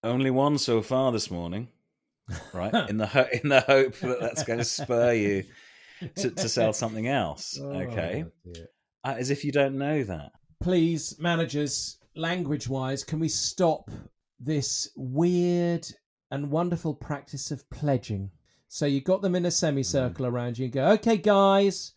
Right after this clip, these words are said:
Speaker 2: right, Ryan, how many are you gonna do today?" "Two." "Katie?" "Three." <laughs> "Pete?" "Two." "Susie?" "Four."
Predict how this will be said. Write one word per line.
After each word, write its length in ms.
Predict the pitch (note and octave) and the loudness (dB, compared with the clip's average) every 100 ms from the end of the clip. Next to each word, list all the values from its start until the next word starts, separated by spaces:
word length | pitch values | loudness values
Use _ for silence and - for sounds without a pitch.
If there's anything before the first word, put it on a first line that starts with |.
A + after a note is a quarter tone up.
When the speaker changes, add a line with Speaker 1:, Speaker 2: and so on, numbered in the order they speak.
| _ _ _ D3+ | _ _ _ 2
Speaker 2:
right, 320 | F#3 E3 B2 _ _ - | 4 4 0 _ _ -4
Ryan, 560 | D3 G3+ G#3 D#3 G#2+ F#2 _ | 4 6 6 6 2 -6 _
how 200 | D3+ F3 | 0 2
many 140 | F#3 | 4
are 20 | |
you 80 | F#3+ | 4
gonna 160 | F#3+ F#3 | 4 4
do 180 | F#3 F3+ | 4 2
today?" 560 | F3 F#3+ F#3 B2 F2 _ _ _ _ | 2 4 6 4 0 _ _ _ _
"Two." 420 | - E3 C3+ G2+ F2 _ _ _ _ | -2 2 2 0 -6 _ _ _ _
"Katie?" 640 | - F3 E3+ A#3 C4+ C4 _ _ _ | 2 2 2 2 2 0 _ _ _
"Three." 600 | - - A3+ D4+ B3 F#2 - _ - | -14 2 8 8 6 -2 -8 _ -20
<laughs> 340 | _ _ - - | _ _ -20 4
"Pete?" 380 | C#4+ C4 C#3 - _ _ _ _ _ _ | 6 6 4 -6 _ _ _ _ _ _
"Two." 440 | - F3 D3+ A2+ F#2+ _ _ _ _ _ | 0 6 6 6 -2 _ _ _ _ _
"Susie?" 760 | - - D#4 D4 A#3 C#3+ E2+ - _ _ _ | -6 2 4 4 4 2 0 -12 _ _ _
"Four." 480 | _ B3 F#3+ A#2 G2 | _ 6 6 6 -2